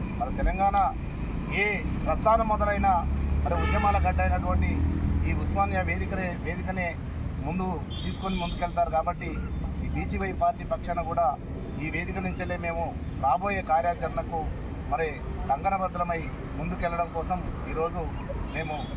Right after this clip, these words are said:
సమావేశం కావడం జరిగింది. రానున్న కాలంలో ఈరోజు జరుగుతున్నటువంటి రాజకీయాలు ఏ వైపు పోతున్నాయి,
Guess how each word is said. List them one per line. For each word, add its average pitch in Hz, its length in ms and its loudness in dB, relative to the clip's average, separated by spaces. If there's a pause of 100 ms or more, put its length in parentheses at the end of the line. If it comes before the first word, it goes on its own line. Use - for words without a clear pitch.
సమావేశం 165 440 2 (240)
కావడం 151 340 0
జరిగింది. - 340 0 (560)
రానున్న 196 300 4 (100)
కాలంలో 190 360 4 (680)
ఈరోజు 220 320 4 (800)
జరుగుతున్నటువంటి 208 760 2
రాజకీయాలు 190 520 2 (420)
ఏ 185 120 0
వైపు - 300 -2
పోతున్నాయి, - 440 0